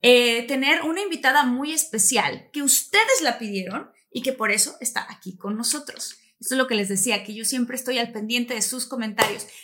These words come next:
Sí, todavía no ves el episodio, pero ya sabes que te encantan estos contenidos, dale click en me gusta. Si eres nuevo, bienvenido a esta comunidad. Bravo, un aplauso para ti porque eres una de estas almas que quiere y sabe que puede despertar. Bueno, la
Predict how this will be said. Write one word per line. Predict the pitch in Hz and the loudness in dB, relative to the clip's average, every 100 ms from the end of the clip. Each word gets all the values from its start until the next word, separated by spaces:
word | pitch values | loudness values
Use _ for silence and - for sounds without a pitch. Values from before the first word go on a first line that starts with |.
| - | -4
Sí, | - - 403 415 233 - - _ _ | 4 10 10 10 6 -2 -14 _ _
todavía | 269 339 370 403 | 6 8 8 6
no | 392 | 6
ves | 359 359 | 4 2
el | 339 | 0
episodio, | 277 - 277 269 | -4 0 2 0
pero | 262 254 | -2 -2
ya | 254 | 2
sabes | 254 294 262 262 | 4 4 2 -2
que | |
te | 233 | -4
encantan | 226 226 233 233 | -2 0 -2 -4
estos | 226 226 - | -6 -6 -8
contenidos, | 214 208 220 269 294 302 | -8 -6 -2 -2 0 0
dale | 233 220 196 196 | 2 2 0 -4
click | 277 269 | -4 -4
en | 233 208 | -4 -4
me | 196 | -2
gusta. | 214 359 - 349 349 - _ | 2 2 4 0 0 -10 _
Si | - | 6
eres | 262 233 233 | 6 6 2
nuevo, | 269 320 349 370 | 4 4 4 0
bienvenido | 226 233 214 226 247 294 269 | 0 0 0 -2 -2 2 2
a | |
esta | 262 233 | 2 -2
comunidad. | 214 208 208 214 262 339 - - _ | -6 -6 -2 6 8 8 4 -16 _
Bravo, | 196 277 302 320 320 339 | 4 8 10 10 6 2
un | 285 262 | 2 0
aplauso | 254 294 311 | 6 6 6
para | 277 262 | 0 0
ti | 254 370 | 2 2
porque | - - | 2 2
eres | 302 302 | 4 4
una | 302 311 285 | 2 2 2
de | |
estas | 302 285 254 | 2 0 0
almas | 294 294 294 | 0 0 -2
que | - 220 | -2 -4
quiere | 269 269 311 311 - | 0 2 0 -4 -4
y | 240 | 0
sabe | - 262 254 262 | 6 6 6 0
que | 208 | -6
puede | 196 262 254 254 | -2 0 0 -2
despertar. | 202 220 - 196 196 - - - - - | -2 -2 -2 -4 -8 -8 -10 -14 -20 -18
Bueno, | 233 247 208 | 4 6 6
la | - - _ _ _ - | -2 -14 _ _ _ 2